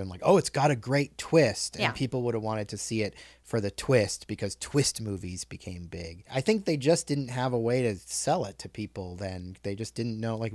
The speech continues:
Speaker 1: other than Brad Pitt. And, like, the tr-, the hard truth about Brad Pitt is he doesn't sell tickets. He never really did.
Speaker 2: It's such a bummer.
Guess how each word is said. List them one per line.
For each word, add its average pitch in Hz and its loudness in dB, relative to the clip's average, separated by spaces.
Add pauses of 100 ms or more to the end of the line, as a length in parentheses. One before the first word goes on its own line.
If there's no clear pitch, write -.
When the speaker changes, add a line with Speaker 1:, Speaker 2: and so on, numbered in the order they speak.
Speaker 1:
other 127 8
than 120 4
Brad 117 4
Pitt. 131 2 (440)
And, 135 0
like, 131 6 (200)
the 139 0
tr-, - -4
the 131 -4
hard 151 6
truth 147 0
about 139 4
Brad 135 4
Pitt 131 2
is 135 2 (220)
he - -14
doesn't 117 -4
sell 104 -2
tickets. - -8 (240)
He - -8
never 131 4
really 117 2
did. 95 -6
Speaker 2:
It's - -12
such - -4
a - 0
bummer. 214 0